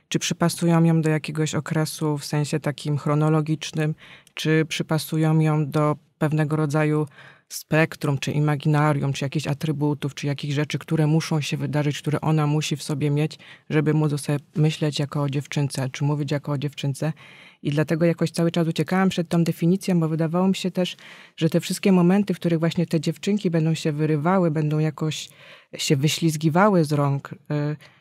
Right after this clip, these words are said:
chciałam dać im taką szansę, dlatego że miałam poczucie, że w tych wszystkich narracjach, które jakoś, którym się przyglądałam w tej książce, kiedy te dziewczynki były opowiadane,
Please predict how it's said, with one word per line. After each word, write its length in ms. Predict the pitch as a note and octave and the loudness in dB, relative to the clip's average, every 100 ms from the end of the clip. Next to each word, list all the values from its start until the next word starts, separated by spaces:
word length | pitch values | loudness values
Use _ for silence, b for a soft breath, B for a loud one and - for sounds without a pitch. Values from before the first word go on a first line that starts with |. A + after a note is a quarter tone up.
| b b _ - | b b _ -12
chciałam 380 | - F#3+ G#3 G3 | 2 4 6 6
dać 260 | F3 E3 - | 4 2 0
im 100 | D#3 | -2
taką 320 | E3 - E3+ | -2 0 0
szansę, 340 | F3+ F3 F#3 | 2 0 2
dlatego 380 | F#3+ F3 F#3 F3+ | 0 0 0 0
że 100 | F3 | 4
miałam 380 | F3 G3+ G#3+ G3 | 4 4 4 2
poczucie, 500 | F3 - C#3+ D3+ D3 | -2 -4 -4 -2 -2
że 120 | D3 | -2
w 60 | D3+ | -4
tych 140 | D#3 | -6
wszystkich 400 | - E3+ - D#3+ | -4 -6 -2 0
narracjach, 720 | D#3+ D#3+ D#3+ F#3 - D#3 C#3+ | 2 4 2 -2 -2 -4 -4
które 340 | - - D#3 D3+ | -12 -4 0 0
jakoś, 600 | D3+ D3 D#3 D#3 - - | 0 -2 -4 -4 -10 -10
którym 240 | - E3 | -2 0
się 140 | D3+ D#3+ | 0 -2
przyglądałam 580 | - D#3 D#3 E3+ E3+ | -2 0 0 2 2
w 60 | D3 | 0
tej 140 | D3+ | -4
książce, 580 | C#3+ - C#3+ C#3+ - C#3+ | -6 -4 -4 -4 -6 -10
kiedy 280 | C3+ D3+ D3 | -8 -6 -6
te 120 | D3 | -4
dziewczynki 460 | D3 - E3 E3 E3 | -4 -4 -2 -2 -2
były 340 | C3+ F3+ F3+ | 2 4 4
opowiadane, 800 | E3+ - E3 E3 D3+ D#3+ D3 D3 | 0 0 0 2 2 2 0 -2